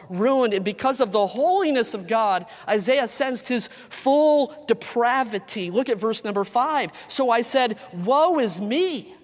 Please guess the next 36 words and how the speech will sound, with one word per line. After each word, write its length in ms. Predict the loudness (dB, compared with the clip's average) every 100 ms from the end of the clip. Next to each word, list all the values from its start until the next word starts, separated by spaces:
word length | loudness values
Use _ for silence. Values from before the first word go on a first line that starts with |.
| _ _ _
for 220 | -4 -2
I 220 | -2 -4
am 140 | -4 -4
undone, 520 | -6 -4 -2 -2 -6
because 340 | -10 -10 -6
I 140 | -4 -4
am 80 |
a 60 | -6
man 280 | -6 -6 -6
of 100 | -6
unclean 400 | -8 -10 -10 -12
lips, 460 | -6 -6 -6 -12 -16 -18 -20 -6
and 100 | -4
I 60 |
dwell 320 | -4 0 0
in 60 | 0
the 80 | -4
midst 260 | -8 -8
of 80 | -10
a 60 | -10
people 420 | -8 -10 -6 -6
of 100 | -4 -6
unclean 480 | -6 -8 -10 -8
lips. 400 | -6 -6 -6 -12 -14 _ _ _ _ _
For 160 | -2
my 260 | 0 0 0
eyes 520 | 2 2 4 2 0
have 120 | -6 -4
seen 460 | -4 -2 -2 -4
the 80 | -6
King, 580 | -10 -6 -4 -2 -6 -10 -20 -8
the 80 | -6
Lord 520 | -2 0 2 0 -6 -16
of 100 | -14
hosts.'" 720 | -14 -12 -12 -12 -14 -20 -20 _ _ _ _ _ _ _ _ _ _ _ _ _ _ _ _ _ _ -10
Isaiah 540 | -4 -2 0 0 -4